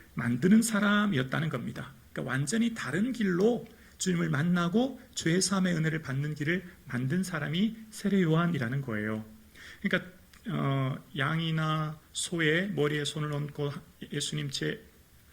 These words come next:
하나님, 제 대신 이 짐승이 죽습니다. 제 죄가 이, 이 제, 번제물에 전가됩니다."라고 안수하고 기도해서 죄 사함 얻는 것이 아니라,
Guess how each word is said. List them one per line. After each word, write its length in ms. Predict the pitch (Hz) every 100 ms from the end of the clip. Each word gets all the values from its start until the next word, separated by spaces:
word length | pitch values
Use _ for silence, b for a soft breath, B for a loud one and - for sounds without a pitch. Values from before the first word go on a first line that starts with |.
| -
하나님, 300 | - 147 147
제 240 | 131 147 147
대신 380 | 147 147 160 151
이 100 | 143
짐승이 440 | 147 139 160 151
죽습니다. 840 | - - - 143 135 135 131 123
제 220 | 131 139 139
죄가 300 | 143 143 139
이, 240 | 135 143
이 160 | 170 156 - - B B B
제, 280 | - 139 165
번제물에 560 | 156 151 151 143 139 131
전가됩니다."라고 1300 | 135 143 151 139 135 139 139 135 127 127 196 233 -
안수하고 560 | 160 170 180 185 185 160
기도해서 480 | - 160 165 147 156
죄 200 | 151 151
사함 200 | 165 151
얻는 240 | 139 143
것이 240 | 139 135
아니라, 500 | 135 117 120 160 117